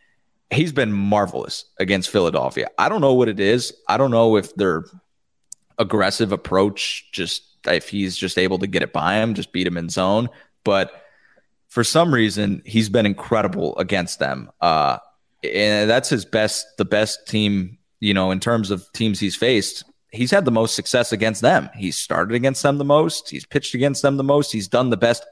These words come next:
against them. So that's what the Braves have going for them is I'm gonna bet that,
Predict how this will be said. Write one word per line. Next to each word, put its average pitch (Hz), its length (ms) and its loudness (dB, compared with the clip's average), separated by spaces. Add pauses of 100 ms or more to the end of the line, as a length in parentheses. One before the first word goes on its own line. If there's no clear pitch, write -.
against 113 460 0
them. 76 240 -2 (280)
So 127 160 0
that's 160 260 2
what 208 100 2
the - 80 0
Braves 117 360 2
have 107 200 -2
going 110 280 4
for 104 140 -2
them 95 280 0
is 92 240 0 (720)
I'm 202 160 2
gonna 269 180 2
bet 131 420 0
that, 107 400 0